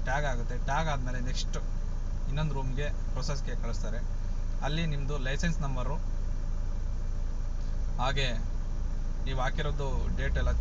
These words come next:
ಸರಿ ಇದೆ ಅಂತ ಅಂದ್ಬಿಟ್ಟು ಚೆಕ್ ಮಾಡ್ತಾರೆ. ಓಕೆ, ಅದು ಸರಿ ಇದ್ದ ತಕ್ಷಣ ನೆಕ್ಸ್ಟು ನಿಮಗೆ ಹೈಟ್ ಚೆಕಪ್ಪಿಗೆ ಬಿಡ್ತಾರೆ. ಆ ಹೈಟಲ್ಲಿ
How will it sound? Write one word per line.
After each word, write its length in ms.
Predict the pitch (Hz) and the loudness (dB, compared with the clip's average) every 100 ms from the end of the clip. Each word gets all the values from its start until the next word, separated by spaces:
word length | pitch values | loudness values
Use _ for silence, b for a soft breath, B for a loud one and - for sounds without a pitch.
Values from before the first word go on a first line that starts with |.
| - - - | 2 2 2
ಸರಿ 260 | 139 147 | 2 2
ಇದೆ 120 | 156 | 2
ಅಂತ 200 | 143 123 | 2 0
ಅಂದ್ಬಿಟ್ಟು 340 | 120 117 - 139 - - - - - - | 0 0 0 0 0 0 0 0 0 0
ಚೆಕ್ 200 | 143 156 | 2 2
ಮಾಡ್ತಾರೆ. 340 | 135 117 - 117 - - - - - | 2 0 0 0 0 0 0 0 0
ಓಕೆ, 160 | 127 131 | 0 0
ಅದು 140 | 127 | 0
ಸರಿ 220 | - 139 165 | 0 0 0
ಇದ್ದ 120 | 156 | 0
ತಕ್ಷಣ 260 | 143 - 143 | 0 0 0
ನೆಕ್ಸ್ಟು 540 | 143 127 - 151 143 - - - - - - - - - - - | 2 0 0 2 0 0 0 0 0 0 0 0 0 0 0 0
ನಿಮಗೆ 360 | 131 131 131 135 135 - - - - - - | 0 0 0 0 0 0 0 0 0 0 0
ಹೈಟ್ 200 | 139 165 | 0 2
ಚೆಕಪ್ಪಿಗೆ 440 | 160 139 131 - 117 | 0 0 0 0 0
ಬಿಡ್ತಾರೆ. 500 | 113 113 127 - 135 | 0 0 0 0 0
ಆ 160 | 131 | 2
ಹೈಟಲ್ಲಿ 560 | 123 175 175 156 165 131 | 2 2 2 2 2 0